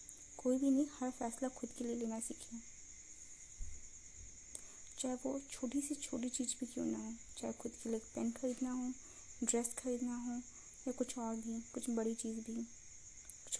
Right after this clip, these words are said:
बड़ी चीज़ अपनी लाइफ को लेके तो हमेशा ही ये आपको ही लेना चाहिए डिसीजन, हर वक्त। आप अपनी लाइफ को लेके किसी चीज़,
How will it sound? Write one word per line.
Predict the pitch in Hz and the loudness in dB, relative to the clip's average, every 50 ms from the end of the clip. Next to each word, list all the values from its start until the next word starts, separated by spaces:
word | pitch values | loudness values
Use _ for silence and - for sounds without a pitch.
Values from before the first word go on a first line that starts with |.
| - - | 0 2
बड़ी | 233 226 247 254 247 - | 2 4 4 4 4 4
चीज़ | - 262 254 254 254 262 - - - - - - - - - - - - 254 | 4 4 4 4 4 4 2 2 0 -4 -12 -12 -12 -12 -14 -14 -6 -4 -2
अपनी | 240 - - 254 254 233 | 0 2 4 4 4 4
लाइफ | 240 226 233 233 - - | 2 2 2 0 0 2
को | - 285 277 285 | 6 8 8 8
लेके | 277 277 277 - - 269 | 8 6 4 2 0 0
तो | - 294 285 - - - - - - - - | 2 2 0 0 -2 -6 -12 -14 -12 -10 -8
हमेशा | - - 269 247 247 247 247 247 247 - - 285 285 277 277 | -2 0 4 4 6 6 6 6 4 4 4 4 2 2 2
ही | - - 285 285 294 294 294 294 294 - - - - - - - - - - - - - | 4 6 8 10 12 12 12 10 10 8 4 0 -6 -12 -14 -12 -12 -14 -14 -6 -2 2
ये | 247 240 240 247 - - - | 2 4 4 2 2 0 -2
आपको | 233 226 - - 240 | -4 -2 0 2 2
ही | 233 233 | 4 4
लेना | 226 214 214 220 | 4 2 2 0
चाहिए | 220 - 233 220 226 | 0 -2 -2 -2 -2
डिसीजन, | 220 - - 233 233 240 233 233 - - - - - - - - - - - - - - - - | -4 -4 -4 -4 -2 -2 -2 -4 -6 -10 -14 -14 -14 -14 -14 -14 -12 -12 -12 -12 -12 -8 -4 -2
हर | 233 233 | 0 0
वक्त। | 220 - - 330 339 339 339 339 - - - - - - - - - - - - - - - - - - - - - - - - - - - - - - - - - - - - - - - - - - - - - - - - - - - - - - - - - | 0 0 0 -2 -2 -4 -6 -12 -12 -12 -14 -14 -14 -14 -14 -14 -12 -12 -14 -14 -14 -14 -14 -16 -14 -14 -14 -14 -14 -14 -14 -14 -14 -12 -12 -12 -12 -12 -12 -12 -12 -12 -12 -12 -12 -14 -14 -14 -14 -14 -14 -14 -14 -12 -12 -12 -10 -10 -10 -10 -10 -12 -10 -4 -2
आप | 262 262 - - | -2 -2 0 0
अपनी | - 254 - 254 254 254 | 0 2 4 4 4 4
लाइफ | 254 233 240 247 - | 4 4 2 2 0
को | - - 277 | 0 2 4
लेके | 269 269 269 269 - 277 - - | 4 4 4 2 0 -6 -4 -2
किसी | 262 - 269 254 | 0 2 2 0
चीज़, | - - - 247 240 240 - | 0 0 0 0 2 2 0